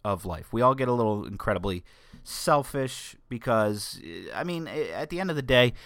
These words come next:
what comes first for you? Is it you, your health, and your family, or is it Joe Blow down the street? Um, nine times out of ten, everybody at the end of the day is working for a better them, better their family,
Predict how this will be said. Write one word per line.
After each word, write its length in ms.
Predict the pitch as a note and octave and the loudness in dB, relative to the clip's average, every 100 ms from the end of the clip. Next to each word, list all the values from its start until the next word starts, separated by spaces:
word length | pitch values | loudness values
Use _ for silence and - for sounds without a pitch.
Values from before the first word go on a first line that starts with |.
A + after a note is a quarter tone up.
| - - | -20 2
what 260 | D3+ D#3+ - | 6 6 4
comes 280 | E3 C3+ | 0 -2
first 320 | - B2+ G#2 - | 0 2 2 -2
for 120 | G#2+ | -6
you? 200 | F2 D#2+ - _ - | -6 -8 -20 _ 0
Is 180 | A#2+ | 4
it 160 | B2+ - | 4 4
you, 460 | A#2+ C#3 D#3 D#3+ D3+ | 6 8 10 8 6
your 180 | C3 | 4
health, 320 | A#2+ C3+ C3 B2+ | 6 6 6 4
and 140 | A2 | 0
your 80 | G2 | 0
family, 680 | - A#2 A#2+ A#2+ A#2+ A#2 - _ _ - | 4 4 6 4 2 0 -6 _ _ 0
or 240 | A2+ A#2 | 6 6
is 220 | G#2+ G2 | 6 4
it 260 | G#2+ G#2 - _ _ _ _ - - _ - | 4 4 0 _ _ _ _ -20 -20 _ -6
Joe 280 | A2 A#2 G#2+ | 8 10 12
Blow 200 | G#2+ G#2+ | 10 10
down 220 | G2+ G2 | 8 6
the 80 | F2+ | 2
street? 340 | - F2 - - - - | 0 -2 -2 -8 -20 -14
Um, 560 | F#3 A2 A2 F2+ C2+ D2 B1+ D#2 | -2 2 2 0 -6 -10 -10 -10
nine 800 | A#2 D3 D#3+ F3+ E3+ D#3+ D#3+ D3+ | -10 -12 -8 0 2 2 0 0
times 380 | C3+ D3 C#3 B2+ | 2 4 4 4
out 100 | B2+ | 2
of 60 | A2+ | 4
ten, 380 | C3+ A#2 G2+ F#2+ - - _ _ _ _ _ | 2 2 2 -4 -12 -20 _ _ _ _ _
everybody 760 | B2+ C3+ D3 B2+ A2+ G2 F#2+ G2 - - - _ | 0 4 6 6 6 6 0 -4 -10 -20 -20 _
at 120 | G#2 | -10
the 80 | F#2+ | -4
end 80 | G2 | 0
of 60 | A2 | 0
the 40 | |
day 120 | G#2+ | 2
is 120 | F#2+ | 0
working 220 | G2 G#2 F#2+ | 0 -2 -2
for 160 | G2 | -2
a 40 | F2 | 0
better 280 | G2 G2+ | 0 0
them, 440 | F#2+ F#2 F2 F2+ F2+ | 0 0 -2 -6 -6
better 280 | F#2 F#2+ F#2+ | -4 -4 -2
their 160 | F#2 | -4
family, 600 | - E2+ E2 E2+ E2 E2 | -4 -6 -4 -6 -6 -8